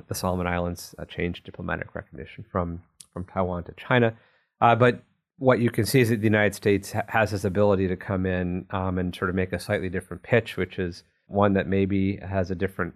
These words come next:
kind of appeal. I think China often tries to work through local elites and, and find out kind of what they want and give them what they want, um, whether it's, you know, a new football stadium or a port in the case of Sri Lanka, what have you.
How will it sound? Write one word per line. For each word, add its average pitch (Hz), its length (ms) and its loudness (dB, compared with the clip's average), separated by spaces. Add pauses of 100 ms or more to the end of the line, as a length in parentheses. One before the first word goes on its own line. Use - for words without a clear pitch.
(120)
kind 147 300 6
of 101 80 6
appeal. 95 360 0
I 95 80 6
think 104 180 -2
China 107 260 0
often 98 260 0
tries 92 240 -2
to 101 120 -2
work 95 260 -2
through 98 120 -2
local 90 460 -4
elites 143 340 2
and, 90 240 0 (560)
and 95 140 -4
find 101 220 4
out 98 260 0
kind 95 160 -6
of 90 60 -8
what 90 180 -10
they 82 100 -6
want 127 480 4
and 92 280 -8 (360)
give 127 120 2
them 120 140 4
what 107 180 0
they 104 100 0
want, 98 400 -2 (160)
um, 92 460 0
whether 92 300 -4
it's, - 360 -12
you 98 80 -10
know, 87 220 -8
a 87 40 -10
new 87 140 -6
football 117 380 0
stadium 95 760 0
or 87 340 -8
a - 60 -10
port - 400 6
in 98 80 -2
the 95 80 -2
case 92 300 -8
of 92 60 -20
Sri - 160 -12
Lanka, 156 420 0
what 92 160 2
have 92 180 -10
you. 90 140 -8